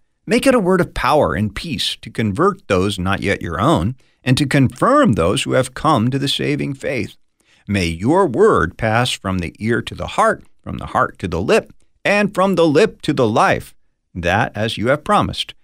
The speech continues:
your word may achieve the purpose for which you sent it. Through Jesus Christ, your Son, our Lord,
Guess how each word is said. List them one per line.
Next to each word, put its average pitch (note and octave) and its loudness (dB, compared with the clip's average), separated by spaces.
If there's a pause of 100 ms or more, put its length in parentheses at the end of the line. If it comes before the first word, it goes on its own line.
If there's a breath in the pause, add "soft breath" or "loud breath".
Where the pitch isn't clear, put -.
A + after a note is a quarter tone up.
(140)
your F2+ -2
word A#2+ 0
may F#2 0
achieve B2 -4
the F#2 -6
purpose - -6
for - -10
which - -8
you A#2 -4
sent G3+ -4
it. - -20 (540)
Through G#2 -2
Jesus E3 -2
Christ, D3+ -2
your G2+ -2
Son, C#3 0
our C#3 2
Lord, G#2+ -2